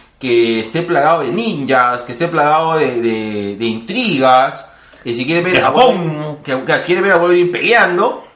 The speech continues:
Speaker 1: este,
Speaker 2: Ti-, tienen que comprar
Speaker 1: tienen que
Speaker 2: el
Speaker 1: comprar
Speaker 2: Enemigo del
Speaker 1: el
Speaker 2: Estado.
Speaker 1: Estado. Correcto.
Speaker 2: Y si quieren verlo así, pero del otro lado, tienen que comprar Wolverine Agente de shield.
Speaker 1: Ah, sí.
Speaker 2: <laughs>
Speaker 1: Sí.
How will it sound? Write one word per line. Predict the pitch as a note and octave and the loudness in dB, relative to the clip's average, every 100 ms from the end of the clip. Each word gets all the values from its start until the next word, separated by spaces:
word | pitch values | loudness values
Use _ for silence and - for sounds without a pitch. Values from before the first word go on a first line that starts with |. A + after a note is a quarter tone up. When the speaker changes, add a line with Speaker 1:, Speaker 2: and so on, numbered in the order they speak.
| _ _ _ - | _ _ _ -10
Speaker 1:
este, | B2 A#2 - A2+ G#2 G2+ - - - | -8 -8 -6 -6 -4 -10 -14 -20 -2
Speaker 2:
Ti-, | C#3+ C#3 | -2 0
tienen | C#3+ C#3 | 0 0
que | G2+ | 0
comprar | F#2 | 0
Speaker 1:
tienen | G2 F#2+ | 2 0
que | F2+ | 0
Speaker 2:
el | |
Speaker 1:
comprar | E2 D#2+ | -2 0
Speaker 2:
Enemigo | |
del | D#2 | -2
Speaker 1:
el | D2 | -2
Speaker 2:
Estado. | C#2+ B1+ | -4 -4
Speaker 1:
Estado. | - - - _ _ _ | -6 -8 -16 _ _ _
Correcto. | G#2+ F#2+ F2 - - - _ _ | -4 -4 -8 -14 -20 -20 _ _
Speaker 2:
Y | C#3+ C3+ | -2 2
si | C#3+ | 0
quieren | C3 - - A3 A3 | 0 -6 -8 -4 -2
verlo | A3+ G#3 E3 | -2 0 0
así, | C3 G#3+ G#3 | 0 -4 -2
pero | E3 B2+ A#2 | 0 0 0
del | B2+ | 2
otro | F3+ F#3 F3+ | 0 0 0
lado, | G3+ F#3+ E3 | 0 0 0
tienen | F3 D#3 | 0 0
que | |
comprar | A#2+ B2 D3+ - - | -2 0 2 0 -2
Wolverine | D3 E3 D3+ D3 | 2 4 2 0
Agente | - B2 - G#2 | -2 0 0 0
de | |
shield. | F#2+ D2+ - - _ _ | -2 -6 -10 -20 _ _
Speaker 1:
Ah, | D3+ | -2
sí. | F3+ F3 F3+ A2 - | 0 0 2 0 0
Speaker 2:
<laughs> | D3+ - D#3 - - - | 0 0 -6 -10 -14 -8
Speaker 1:
Sí. | C#3 A#2+ A#2 | -4 -4 -6